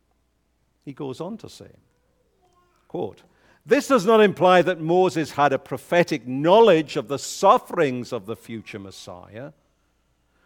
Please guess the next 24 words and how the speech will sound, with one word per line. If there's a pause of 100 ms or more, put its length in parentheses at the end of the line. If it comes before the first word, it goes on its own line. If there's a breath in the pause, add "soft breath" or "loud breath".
(120)
but
rather (720)
that
the, (260)
the
reproach
which
Moses
bore (260 soft breath)
was (100)
objectively
identical (1040)
with
the
reproach
suffered
by
Christ (320)
and
his
people (220)
throughout (240)
the
ages."